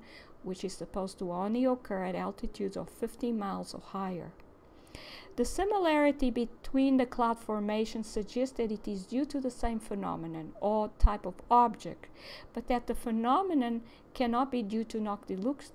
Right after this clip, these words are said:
noctilucent clouds that is now forming at a much lower altitude. The fact that the formation seems to be following the pin of light suggests that the pin of light is what is driving the formation.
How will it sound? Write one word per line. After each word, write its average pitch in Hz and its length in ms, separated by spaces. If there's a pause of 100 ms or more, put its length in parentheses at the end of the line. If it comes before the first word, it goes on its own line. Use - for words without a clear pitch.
(240)
noctilucent 196 960
clouds 285 360
that - 160
is 196 220
now 208 380
forming 185 500
at 190 100
a 185 80
much 202 320
lower 185 240 (100)
altitude. - 640 (680)
The 226 80
fact 269 340
that 254 160
the 220 80
formation 233 720
seems 285 300
to 240 100
be 226 140
following 226 540
the 196 100
pin 208 280
of 190 180
light 269 460
suggests 214 480
that - 180
the 190 80
pin 233 240
of 214 160
light 208 300
is 196 120
what 196 200
is 175 220
driving 220 640
the 170 80
formation. - 760